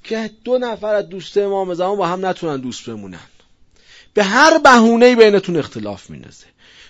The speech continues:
تو هیئتیا که الا ماشاءالله. تو ت-، ت-، شهر میری، اون پایین شهریه، ما بالا شهریم. اون فقیره، اون پولداره. اون اینوریه، اون اونوریه. دقت کنید.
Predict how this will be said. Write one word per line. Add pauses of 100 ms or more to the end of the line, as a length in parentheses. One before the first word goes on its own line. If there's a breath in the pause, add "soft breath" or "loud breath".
(100)
تو
هیئتیا
که
الا
ماشاءالله. (540 loud breath)
تو
ت-،
ت-،
شهر
میری،
اون
پایین
شهریه،
ما
بالا
شهریم.
اون
فقیره،
اون (600 soft breath)
پولداره.
اون
اینوریه،
اون
اونوریه. (1700)
دقت
کنید.